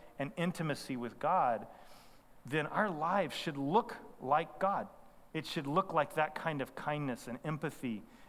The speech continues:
and compassion pouring out for other people. Uh, but it has not connected at all to the idea that we're restored to relationship. That act and that work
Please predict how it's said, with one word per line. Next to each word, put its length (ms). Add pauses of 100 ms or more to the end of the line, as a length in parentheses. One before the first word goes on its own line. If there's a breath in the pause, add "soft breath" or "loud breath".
and 140
compassion 760 (280 loud breath)
pouring 340
out 200
for 180
other 160
people. 440 (420 loud breath)
Uh, 200 (140)
but 100
it 80
has 200
not 220
connected 380
at 80
all 440
to 140
the 140
idea 400
that 120
we're 160
restored 480
to 100
relationship. 600
That 220
act 300
and 100
that 180
work 380